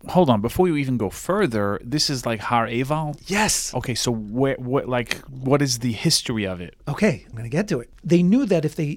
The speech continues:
Speaker 2: tried to do anything to this metal, it would just break apart, right? So they wanna examine it, but they can't. So they're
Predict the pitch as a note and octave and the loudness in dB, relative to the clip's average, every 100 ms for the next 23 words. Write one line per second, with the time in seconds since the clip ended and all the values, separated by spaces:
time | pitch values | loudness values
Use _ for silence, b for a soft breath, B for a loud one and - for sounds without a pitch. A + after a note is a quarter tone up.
0 | - - F#3+ G#3 D3 F3 D#3 D3 D3+ C3+ | -8 -2 0 0 0 0 0 -2 -2 -4
1 | B2+ C3 - D3 G#3+ C#4+ D#3+ D3 - - | -4 -6 -4 0 2 4 2 0 -6 -8
2 | E3 E3 D3 C#3 - C#3 B2 B2 - D#3+ | -6 -4 -2 -4 -2 -4 -2 0 2 2
3 | - - C3 C3 - C3+ C#3+ B2+ F#3+ F#3+ | 0 -8 -2 -2 -2 -2 -2 0 0 0
4 | C3+ F#3 G#3 E3 D#3 D3 A#3+ A#3 E3+ D#3 | 0 0 0 0 -4 -4 -2 -2 -2 -4